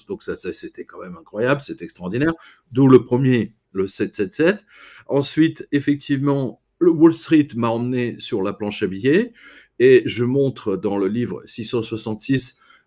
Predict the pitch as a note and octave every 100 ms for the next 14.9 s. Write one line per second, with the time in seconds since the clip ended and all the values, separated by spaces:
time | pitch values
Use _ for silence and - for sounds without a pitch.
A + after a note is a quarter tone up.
0 | _ _ G#2 G#2+ A#2 A2 F#2+ G#2 A2 A2
1 | A2 G#2+ G#2 B2 A#2 A#2+ G#2 G2 A#2 A2+
2 | G#2+ A2+ G#2+ G2 G2 - A2 F#2+ G#2 G2
3 | F#2+ - D#3+ F3 G2+ F2+ F#2 - G#2 G2
4 | - - - - F#2 F2+ A#2 A2+ G#2+ A#2+
5 | - A2+ G#2 G#2 C3 D3 A#2 F#2 E2+ -
6 | _ _ F#2 F#2 A#2+ A2 G#2 G#2 A#2 F#2+
7 | F#2 A2 G#2 F#2+ A#2+ A#2 F2+ F2+ G2 F2
8 | E2 G#2 E2+ A#2 B2+ - F#2+ F#2+ F#2 F#2
9 | - - - - G#2 G2+ - C#3 C3+ G2+
10 | F#2 - A2 G2 F#2 G#2 C#3 D3 _ _
11 | _ F#2+ G2 F#2 A2 A2 G#2+ A2+ C3 -
12 | E3 - B2+ - A2+ - A2 G2+ F#2+ -
13 | C3 A2+ A2 A2 G2+ G2 F#2+ - G#2 G#2+
14 | - E2+ - G#2+ - A#2 C3+ A2 -